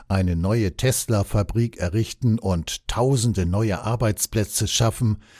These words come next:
wird von so gut wie allen Seiten des politischen Spektrums gelobt. Der C-D-U-Bundeswirtschaftsminister,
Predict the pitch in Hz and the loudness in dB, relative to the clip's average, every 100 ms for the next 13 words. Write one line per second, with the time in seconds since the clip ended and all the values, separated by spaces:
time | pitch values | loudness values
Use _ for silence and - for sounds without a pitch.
0 | - - 135 175 - 147 131 131 98 135 | -20 -2 2 2 2 2 4 2 2 0
1 | 139 120 - 107 127 135 92 104 113 113 | 0 -2 -2 0 2 2 2 2 2 0
2 | 113 95 87 - 101 101 113 107 107 - | 0 0 -2 -2 0 0 0 -2 -2 -4
3 | - 98 - - 98 95 - - 147 92 | -2 -2 -2 0 2 2 0 0 2 2
4 | 64 - - - _ _ _ _ _ _ | -2 -8 -12 -12 _ _ _ _ _ _
5 | 139 143 143 - 208 151 156 156 120 156 | 4 4 4 2 2 2 2 0 4 4
6 | 160 139 - 143 160 - 135 - - 127 | 6 4 4 2 2 2 0 0 0 2
7 | 123 139 - 165 156 143 | 4 2 2 4 4 2